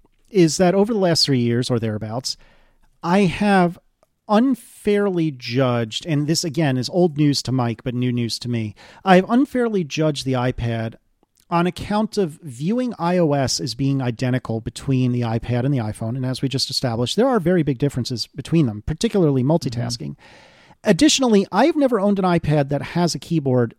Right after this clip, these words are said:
Speaker 1: quote unquote, built into it. You know, I've never had an iPad Pro ever.
Speaker 2: Makes a huge
Speaker 1: And I've
Speaker 2: difference, man.
Speaker 1: Yeah, and I've connected Bluetooth keyboards to iPads many, many, many times in the past. It is not unusual for me to do that, but it is,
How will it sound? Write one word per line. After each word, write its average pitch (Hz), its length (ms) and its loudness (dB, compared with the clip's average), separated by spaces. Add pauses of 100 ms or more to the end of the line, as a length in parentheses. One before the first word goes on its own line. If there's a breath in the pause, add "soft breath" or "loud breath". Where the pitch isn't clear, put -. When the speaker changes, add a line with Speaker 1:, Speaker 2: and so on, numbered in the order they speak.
(160)
Speaker 1:
quote 175 240 4
unquote, 143 400 2
built 135 260 2
into 135 320 0
it. 71 140 -12 (140)
You 147 100 -2
know, 143 140 2
I've 147 160 0
never 214 220 2
had 190 180 0
an 135 80 0
iPad 113 320 -4
Pro 123 240 -6
ever. 151 240 -2
Speaker 2:
Makes 113 160 -8
a - 20 -6
huge 127 240 -2
Speaker 1:
And 294 80 2
I've 277 120 6
Speaker 2:
difference, 120 280 -4
man. 123 220 -4 (640 soft breath)
Speaker 1:
Yeah, 202 180 6
and 165 140 4
I've 240 180 4
connected 214 460 4
Bluetooth 170 320 2
keyboards 135 340 2
to 120 80 -2
iPads 127 320 0
many, 262 220 4
many, 196 160 6
many 143 200 4
times 123 260 0
in 127 40 -4
the 123 60 -4
past. 123 360 -4
It 160 80 -2
is 165 120 -4
not 196 160 2
unusual 156 340 0
for 135 140 -2
me 127 60 2
to 113 60 -2
do 202 120 -2
that, 131 180 0
but 143 100 0
it 151 120 2
is, 151 160 -2